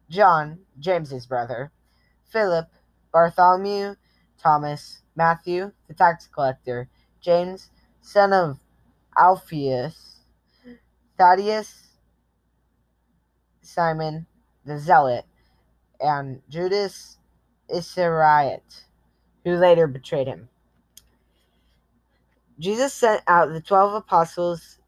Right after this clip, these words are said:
with these instructions. Don't go to the Gentiles or the Samar-, or the Samaritans, but on-, but only to the people of Israel, God's lost sheep.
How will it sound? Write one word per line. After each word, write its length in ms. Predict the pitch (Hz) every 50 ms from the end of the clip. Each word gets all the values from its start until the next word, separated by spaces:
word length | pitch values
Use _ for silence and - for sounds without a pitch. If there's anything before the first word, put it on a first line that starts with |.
| _ _ _ _ _ _ _
with 220 | 151 156 160 - _ -
these 220 | 185 185 180 165
instructions. 800 | 185 175 165 - - 151 131 - - 120 123 131 131 _ _ _ _ - 160 147
Don't 400 | - 180 180 202 226 - - 196
go 180 | 202 202 196
to 160 | 180 170 - 180
the 120 | 180 180
Gentiles 720 | 160 165 170 160 160 156 175 147 131 131 131 131 127 - -
or 80 | 139
the 100 | 143 147
Samar-, 600 | 139 - 156 160 160 160 143 131 131 117 113 - _ _ _ _ _ _ -
or 220 | - 160 165 165 151
the 120 | 160 165
Samaritans, 840 | 160 - 160 156 151 147 139 131 131 - 117 92 98 - _ _ _ _ _ _ _ _ _ _ _ -
but 120 | 165 -
on-, 280 | 131 175 190 190 185 - _ _ - 120 _ _ _ _ _ _ _ _ -
but 160 | 170 180 170 -
only 340 | 165 185 190 202 214 226 214
to 140 | - - 208
the 100 | 196 214
people 320 | 196 - 196 170 170 175 165
of 160 | 165 151 165
Israel, 500 | 170 - - 139 139 131 104 - - _ _ _ _ _ _ _ _ _ -
God's 340 | 170 165 160 160 151 - -
lost 260 | 160 156 156 156 -
sheep. 260 | - - 127 - -